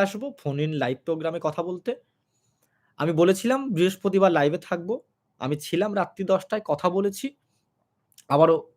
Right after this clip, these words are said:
রিসেন্ট এক দুই একদিনের মধ্যেই আমি লাইভে আসবো আপনার সঙ্গে কথা বলতে। তবে আজকে যেমন ফোন নিলাম না, শুধু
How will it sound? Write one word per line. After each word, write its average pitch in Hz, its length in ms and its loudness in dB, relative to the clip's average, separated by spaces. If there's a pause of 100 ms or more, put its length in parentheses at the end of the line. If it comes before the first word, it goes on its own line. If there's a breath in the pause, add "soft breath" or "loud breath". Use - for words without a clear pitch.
(180)
রিসেন্ট 151 280 -2 (120)
এক 135 140 0
দুই 143 140 2
একদিনের 127 340 -2
মধ্যেই 120 280 -2
আমি 117 140 -4
লাইভে 98 220 -4 (100)
আসবো - 220 -12 (260)
আপনার 107 220 -12
সঙ্গে 107 220 -14
কথা 98 220 -4
বলতে। 143 200 0 (560 soft breath)
তবে 156 180 8 (380)
আজকে - 300 2
যেমন 202 160 8 (100)
ফোন 202 160 4 (100)
নিলাম 208 300 8
না, 240 60 2 (400)
শুধু 190 200 2